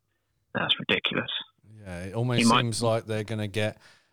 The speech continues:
Speaker 2: uh, and obviously Biden has, uh, is it Syria, uh, where they've had the airstrikes this week?
Speaker 1: Mm. Isn't that funny that, so they call Trump a fascist
Speaker 2: Yep.
Speaker 1: and everything else, and then what does Biden do?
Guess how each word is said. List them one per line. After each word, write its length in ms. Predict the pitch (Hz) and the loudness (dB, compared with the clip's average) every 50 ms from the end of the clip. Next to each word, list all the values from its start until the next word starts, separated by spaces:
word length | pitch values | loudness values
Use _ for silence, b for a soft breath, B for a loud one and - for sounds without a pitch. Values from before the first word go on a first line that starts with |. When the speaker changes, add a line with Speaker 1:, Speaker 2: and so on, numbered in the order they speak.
| b b - | b b -4
Speaker 2:
uh, 340 | 110 104 104 101 98 101 110 | -2 0 2 2 2 0 -2
and 100 | 101 107 | -2 -4
obviously 240 | 110 107 - 117 110 | -4 -2 -4 -4 -4
Biden 500 | 101 - 113 117 113 113 110 110 110 110 | -2 2 4 4 4 4 2 0 0 -2
has, 420 | 104 104 107 101 98 98 95 - - | -2 -2 -2 -2 -2 -4 -4 -4 -2
uh, 640 | 104 98 98 98 98 95 98 98 95 95 98 101 90 | -2 -2 -2 -2 -2 -2 -2 -2 -2 -2 -4 -6 -8
is 140 | - 107 101 | -10 -10 -8
it 100 | 110 92 | -8 -6
Syria, 540 | - - - - 127 139 160 170 185 208 220 - _ _ _ _ _ _ _ - | -4 -2 -2 -2 0 0 -2 -2 -4 -6 -8 -12 _ _ _ _ _ _ _ -8
uh, 340 | 127 127 127 127 127 123 | -6 -4 -4 -2 -2 -2
where 120 | 123 123 123 | -2 -2 -4
they've 140 | 123 120 117 | -4 -2 -4
had 140 | 123 120 | -4 -4
the 400 | 120 123 123 120 120 120 123 - - _ _ _ _ _ _ _ _ - | -2 -2 -2 -2 -2 -4 -6 -10 -14 _ _ _ _ _ _ _ _ -8
airstrikes 600 | 120 131 135 127 - - - 147 139 135 123 - | -6 -4 -4 -4 -4 -4 -4 -4 -6 -6 -6 -10
this 200 | 143 139 131 - | -10 -10 -10 -10
week? 400 | 139 143 151 190 - _ - - _ _ _ _ _ _ _ _ _ _ _ _ _ _ _ _ _ _ - - | -10 -10 -10 -12 -14 _ -18 -18 _ _ _ _ _ _ _ _ _ _ _ _ _ _ _ _ _ _ -14 -10
Speaker 1:
Mm. 260 | 110 139 170 139 113 117 B B B B B B | -6 -4 -2 -2 -2 -4 B B B B B B
Isn't 180 | - 196 220 208 | 2 4 6 6
that 160 | 214 196 185 - | 6 4 2 2
funny 300 | - 180 170 123 117 110 | 2 4 6 6 6 6
that, 200 | 110 123 127 - - _ _ _ - - - | 6 4 4 2 0 _ _ _ -10 -2 2
so 200 | 143 135 135 135 131 | 4 4 6 6 4
they 100 | 135 131 | 2 2
call 240 | - - - 180 175 - | 2 2 0 0 2 2
Trump 220 | - 175 151 135 - | 4 4 4 4 2
a 60 | 120 | 0
fascist 480 | - - 143 143 139 - 104 107 117 - - - - - _ _ _ _ _ _ _ - | 2 2 2 2 2 2 2 0 0 -2 -8 -18 -20 -20 _ _ _ _ _ _ _ -20
Speaker 2:
Yep. 100 | - - _ _ _ _ - | -20 -20 _ _ _ _ 0
Speaker 1:
and 240 | 110 110 113 117 135 | 2 4 4 6 6
everything 340 | 151 139 127 117 127 113 | 4 4 4 4 4 6
else, 220 | 107 107 107 123 - - | 6 6 4 4 2 0
and 140 | - 143 135 | 0 2 4
then 120 | 139 139 143 | 6 6 6
what 160 | 147 151 143 | 6 4 4
does 120 | 147 139 - | 0 0 2
Biden 300 | - 139 139 143 147 143 | 4 4 4 4 4 4
do? 160 | 139 151 156 | 6 6 6